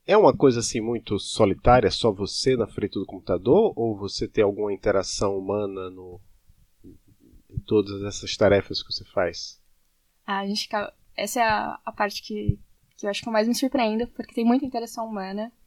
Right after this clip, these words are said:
Speaker 2: porque afinal a gente sa-, faz software pra, para humanos, né? <laughs> E a gente, desde o do processo de, não, é, e é uma interação não só com desenvolvedores e time de, de testes, mas também com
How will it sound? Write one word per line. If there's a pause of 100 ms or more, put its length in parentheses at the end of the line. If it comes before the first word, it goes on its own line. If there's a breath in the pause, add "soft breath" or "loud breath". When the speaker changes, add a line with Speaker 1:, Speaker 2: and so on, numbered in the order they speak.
(500)
Speaker 2:
porque
afinal
a
gente
sa-,
faz
software
pra, (140)
para
humanos,
né?
<laughs> (1160 loud breath)
E (340)
a
gente, (300)
desde
o
do
processo
de,
não,
é,
e
é
uma
interação
não
só
com
desenvolvedores
e
time
de,
de
testes,
mas
também
com